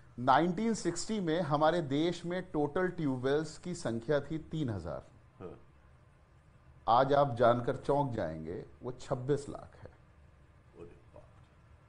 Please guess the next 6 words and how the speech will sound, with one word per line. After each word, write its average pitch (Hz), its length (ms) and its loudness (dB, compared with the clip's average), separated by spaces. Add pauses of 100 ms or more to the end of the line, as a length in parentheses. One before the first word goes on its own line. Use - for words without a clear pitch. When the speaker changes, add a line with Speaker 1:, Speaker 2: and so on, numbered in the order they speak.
(760)
Speaker 1:
और 147 120 6
वो 190 100 4
छब्बीस 190 540 4
लाख 156 320 6
ऑफिशियल 139 520 4
हैं। 78 280 -8